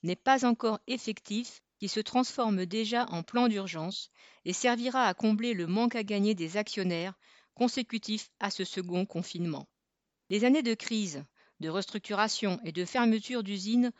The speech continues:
ont souligné l'impuissance des États et du personnel politique bourgeois qui, en réalité, exprime l'incapacité de la classe dominante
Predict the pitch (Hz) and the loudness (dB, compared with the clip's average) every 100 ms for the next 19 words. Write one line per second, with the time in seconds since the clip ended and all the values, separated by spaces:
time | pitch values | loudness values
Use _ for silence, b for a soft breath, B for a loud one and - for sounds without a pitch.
0 | B B B 202 - 269 262 254 269 277 | B B B -2 0 0 4 6 6 2
1 | - 220 240 - 240 - 269 233 180 180 | 0 2 2 0 -8 0 2 2 -2 -2
2 | 196 - 196 208 _ - 165 160 165 180 | -4 -2 -2 -4 _ -10 -10 -8 -4 -4
3 | 170 190 196 196 - 175 180 202 147 160 | -2 0 0 -2 -4 -6 -6 -8 -8 -6
4 | 208 208 240 247 b b b b - 226 | -6 -2 -2 -2 b b b b -2 0
5 | 165 170 185 180 185 180 226 233 254 b | 0 -2 0 0 -2 -6 -2 0 -2 b
6 | b b - 220 - 247 233 165 208 269 | b b -4 -4 -4 0 2 2 2 0
7 | 262 240 226 - 202 226 170 170 226 240 | 0 -2 -4 -4 -6 -4 -4 -4 -2 -2
8 | 226 220 202 190 208 226 | 0 2 2 2 0 -4